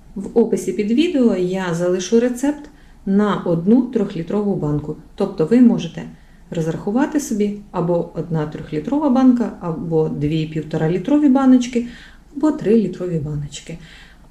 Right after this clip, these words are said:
А я ж буду закривати набагато більше. До помідор можна додати будь-які ваші улюблені спеції. В мене це буде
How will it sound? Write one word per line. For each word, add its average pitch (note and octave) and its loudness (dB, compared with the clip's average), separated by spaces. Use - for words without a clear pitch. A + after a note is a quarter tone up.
А A3 2
я F#4+ 0
ж - -8
буду G3+ -2
закривати G#3 -4
набагато E3 -4
більше. - -12
До A#3 2
помідор C#4+ 2
можна B3 4
додати G3+ -4
будь-які F#3 0
ваші G3 -4
улюблені F3 -6
спеції. D#3 -8
В F#3 -4
мене G3+ 0
це E3+ -8
буде D#3 -6